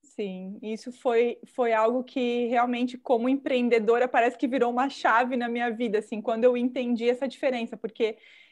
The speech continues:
eu sou uma pessoa que sempre se moveu muito pela paixão, né? Eu conheci a Natália quando trabalhava com fotografia, né? Que já era uma coisa que eu empreendi lá há bastante tempo. É, eu, eu até brinco, assim, que eu comecei a empreender no colégio,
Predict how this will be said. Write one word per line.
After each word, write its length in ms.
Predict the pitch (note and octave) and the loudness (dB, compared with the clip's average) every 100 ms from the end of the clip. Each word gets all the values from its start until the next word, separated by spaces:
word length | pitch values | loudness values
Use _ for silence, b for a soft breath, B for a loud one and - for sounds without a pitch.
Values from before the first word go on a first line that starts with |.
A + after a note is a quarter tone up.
| b | b
eu 80 | G#3+ | -2
sou 100 | C4 | 2
uma 100 | B3+ | 4
pessoa 300 | B3+ B3+ C4+ | 6 6 4
que 80 | B3+ | 2
sempre 480 | C#4+ B3 D4+ C#4 C4 | -2 -2 -2 -4 -4
se 140 | - | 0
moveu 360 | C#4+ C4+ C4+ C#4 | 2 2 2 2
muito 260 | C#4 E4 D#4+ | 0 -2 -2
pela 220 | C#4 C4 | 0 0
paixão, 580 | B3+ B3 - A3 F#3+ F#3 | 0 -2 0 0 0 -2
né? 160 | F#3+ | -2
Eu 60 | G3+ | -2
conheci 280 | A3+ A#3 B3 | -2 -4 -4
a 40 | |
Natália 420 | A3+ B3 G#3+ A#3 | -4 -2 2 2
quando 180 | C#4 C#4+ | 2 0
trabalhava 460 | D#4 B3+ A#3+ C4 D4 | 0 0 0 -2 -4
com 140 | D4+ | -6
fotografia, 920 | D#4+ D#4+ C4+ D4 D#4+ - F#4 C4+ G#3+ - - | -4 -2 -2 -2 -4 -4 -2 -2 -4 -10 -14
né? 220 | G3+ G3+ | -10 -10
Que 380 | - C4 C4+ - b - | -6 -4 -4 -8 b 2
já 200 | B3 A3+ | 4 6
era 180 | A#3 C4 | 4 2
uma 140 | C#4 | -2
coisa 240 | - C4 | 0 0
que 80 | - | 0
eu 40 | C4+ | -4
empreendi 600 | D4 C4 B3+ B3 B3 C4+ | -2 -4 -2 -2 -2 -4
lá 340 | A#3+ A#3+ C4 | -4 -4 -6
há 60 | A3 | -6
bastante 460 | A3+ B3 B3+ B3 | -6 -4 -6 -6
tempo. 480 | - A3 C4+ - C#4 _ _ _ - | -6 -4 -4 -6 -12 _ _ _ -2
É, 220 | G#3 A3 | 2 4
eu, 180 | A3 A#3 | 6 6
eu 140 | A#3 | 6
até 220 | A#3 B3+ C#4 | 6 4 2
brinco, 360 | B3 C#4+ D4 | 2 0 -2
assim, 180 | B3+ B3+ | -2 0
que 100 | B3+ | 2
eu 60 | B3+ | 2
comecei 400 | B3+ B3+ B3+ B3+ | 2 2 0 -2
a 20 | |
empreender 480 | D#4+ D#4+ C4+ A#3+ B3 | -2 -2 2 4 4
no 100 | - | 4
colégio, 600 | C#4 C4+ B3 A#3+ F#3 | 2 2 2 0 -4